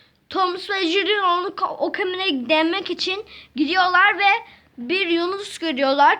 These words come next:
Clarice onlardan önce va-, varıyor Wifi ile birlikte. En bü-, buradaki hayali de bir yunus görmek ve gerçekleşiyor.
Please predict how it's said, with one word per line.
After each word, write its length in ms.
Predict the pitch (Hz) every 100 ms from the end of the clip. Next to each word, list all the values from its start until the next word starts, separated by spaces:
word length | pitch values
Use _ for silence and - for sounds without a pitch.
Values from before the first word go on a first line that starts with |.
| -
Clarice 520 | 370 349 392 440 -
onlardan 560 | 349 370 370 392 392 415 403 415
önce 160 | 392
va-, 560 | 427 392 262 277 277 247
varıyor 440 | 269 262 262 269 247
Wifi 260 | 240 - 294
ile 220 | 269 240
birlikte. 500 | 262 254 262 - 349 415 427 _ _ _ _ _ _ _ _ _ _ _
En 180 | 320 381
bü-, 320 | 370 359 269 - -
buradaki 760 | 254 247 269 302 311 392 392 381
hayali 540 | 349 349 339 339 330
de 160 | 392 311
bir 180 | 339
yunus 360 | 311 330 359 -
görmek 680 | 330 294 262 294 392 - -
ve 120 | 392
gerçekleşiyor. 1080 | 370 349 320 320 359 - 370 339 381 294 294